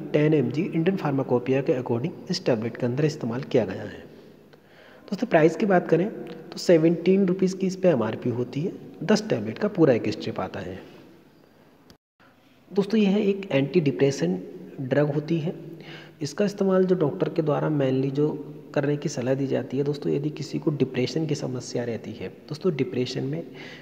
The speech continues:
डॉक्टर के द्वारा इस tablet को prescribe किया जाता है। उसके साथ साथ दोस्तों, यदि किसी patient को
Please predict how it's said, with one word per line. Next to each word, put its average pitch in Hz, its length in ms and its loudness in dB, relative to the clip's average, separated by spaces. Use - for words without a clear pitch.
डॉक्टर 101 260 -4
के 151 120 -2
द्वारा 131 240 0
इस 139 140 -4
tablet 127 300 -6
को 143 100 -4
prescribe 127 480 -4
किया 135 200 -4
जाता 131 280 -6
है। 127 180 -8
उसके 202 220 2
साथ 160 200 -2
साथ 165 280 -2
दोस्तों, 160 300 0
यदि 151 200 0
किसी 190 220 0
patient 147 460 0
को 151 120 0